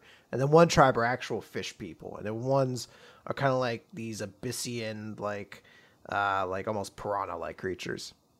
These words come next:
And the, the, the goal of the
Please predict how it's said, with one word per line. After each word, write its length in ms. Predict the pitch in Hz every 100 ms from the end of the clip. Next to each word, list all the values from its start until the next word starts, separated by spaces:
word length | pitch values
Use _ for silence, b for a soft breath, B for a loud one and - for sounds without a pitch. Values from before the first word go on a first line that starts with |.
| _ _ _ _ _ -
And 160 | - 131
the, 160 | 139 131
the, 240 | 113 139
the 200 | 120 139
goal 400 | - 170 165 156
of 180 | 123 -
the 160 | 123